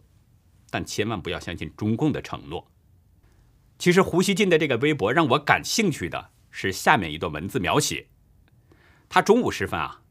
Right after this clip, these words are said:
去了做核酸，做完核酸之后，他去了一家包子铺，这是他在微博中写的。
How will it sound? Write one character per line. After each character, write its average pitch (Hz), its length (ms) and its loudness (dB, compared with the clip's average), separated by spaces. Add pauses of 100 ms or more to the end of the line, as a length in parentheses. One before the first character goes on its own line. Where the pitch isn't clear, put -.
(480)
去 156 220 4
了 107 480 4 (120)
做 131 120 4
核 120 160 0
酸， 131 280 -2 (680)
做 208 120 6
完 180 140 10
核 175 160 0
酸 170 140 4
之 165 140 0
后， 151 180 0
他 - 180 -2
去 139 220 -4
了 101 80 -2
一 127 100 -4
家 127 100 4
包 139 200 2
子 156 100 2
铺， 175 280 -2
这 117 140 -4
是 101 80 -4
他 98 120 -8
在 82 140 -2
微 123 160 4
博 170 200 0
中 170 120 4
写 - 200 -2
的。 - 160 -14